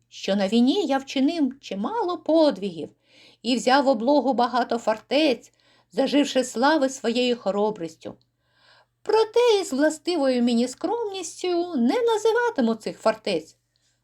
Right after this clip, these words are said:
бо я не дуже люблю вихвалятися своїми вчинками. Одначе годі про це. Ви вже, певно, сто разів забули про моє полювання,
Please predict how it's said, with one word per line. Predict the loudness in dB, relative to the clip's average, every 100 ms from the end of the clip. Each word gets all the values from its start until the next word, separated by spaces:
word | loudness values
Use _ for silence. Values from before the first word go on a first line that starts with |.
| _
бо | -4
я | 0 0
не | 0
дуже | 0 -4 0 2
люблю | 2 2 2 2 0 -6 _ _
вихвалятися | -4 2 4 4 2 -2 -10 -12
своїми | -6 -2 -2 -4 -6
вчинками. | -6 -2 -2 -4 -8 -10 -14 _ _ _ _ _ _ _ -20 _
Одначе | -2 2 0 2 0
годі | 0 -6 -6
про | -6 -10
це. | -12 -16 -18 _ _ _
Ви | -2
вже, | 0 0
певно, | 2 2 4 0
сто | 0 0
разів | 2 2 -2
забули | 0 0 2 0 -2
про | -4
моє | -4 -2 -2
полювання, | 0 0 0 -4 -6